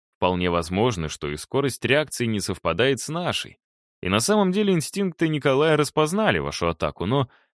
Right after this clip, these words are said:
не сочли нужным на нее среагировать».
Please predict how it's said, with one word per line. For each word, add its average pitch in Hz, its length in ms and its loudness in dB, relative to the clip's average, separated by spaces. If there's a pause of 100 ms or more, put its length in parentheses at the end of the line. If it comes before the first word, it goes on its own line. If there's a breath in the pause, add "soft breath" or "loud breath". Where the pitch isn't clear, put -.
(140)
не 147 160 -2
сочли 196 420 0
нужным 175 460 2
на 123 60 2
нее 127 300 0
среагировать». 117 920 0